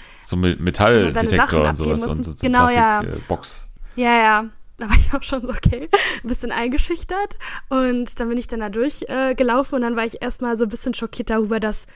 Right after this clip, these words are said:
Speaker 2: das so klein ist. Weil ich stand halt vorher, glaub ich, einmal im hier aktuellen Sportstudio,
Speaker 1: Mhm.
Speaker 2: stand ich einmal. Also, äh, weil wir dann eine Führung hatten mit einer Schule und da war das auch sehr klein, aber da hab ich's mir auch nicht so riesig vorgestellt.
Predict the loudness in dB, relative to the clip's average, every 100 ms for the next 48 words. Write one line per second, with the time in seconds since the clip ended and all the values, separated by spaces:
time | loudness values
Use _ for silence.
0 | -12 -8 -4 -6 -6 -8 -6 -6 -8 -8
1 | -4 -4 -4 -6 -10 -14 -6 -2 -2 -4
2 | -6 -4 -4 -4 -8 -8 -8 -8 -6 -4
3 | -2 -2 -8 -18 -20 -12 -8 -6 -6 -4
4 | -2 -2 -2 -4 -8 -8 -10 -12 -6 -4
5 | -4 -4 -6 -4 -4 -2 0 0 -4 -8
6 | -4 -2 -2 -6 -8 -6 -2 -2 -4 -8
7 | -6 -6 -6 -10 -18 -20 -20 -20 -18 -10
8 | -6 -4 -4 -4 -6 -6 -6 -6 -6 -4
9 | -4 -4 -6 -10 -10 -6 -4 -4 -6 0
10 | 4 4 2 -2 -14 -12 -6 -6 -6 -10
11 | -8 -6 -2 0 0 0 -2 -4 -4 -8
12 | -8 -6 -6 -6 -8 -10 -10 -10 -10 -14